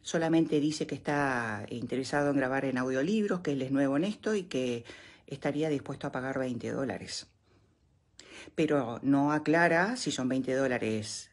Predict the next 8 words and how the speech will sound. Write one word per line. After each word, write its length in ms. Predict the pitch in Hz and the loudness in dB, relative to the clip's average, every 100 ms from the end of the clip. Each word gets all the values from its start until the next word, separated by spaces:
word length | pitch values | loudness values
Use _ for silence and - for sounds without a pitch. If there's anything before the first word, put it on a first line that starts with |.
| - | -2
la 240 | 123 123 | 0 4
hora 500 | 131 139 127 120 117 | 4 4 2 0 0
terminada, 680 | 131 117 135 165 208 226 240 | -2 2 4 4 4 4 2
la 140 | 135 | 2
hora 260 | 127 123 123 | 2 2 2
bruta, 460 | 180 247 - 214 | 4 2 2 2
la 240 | 165 123 - | 2 2 6
página, 640 | 214 214 - 214 214 247 | 6 4 0 0 0 -2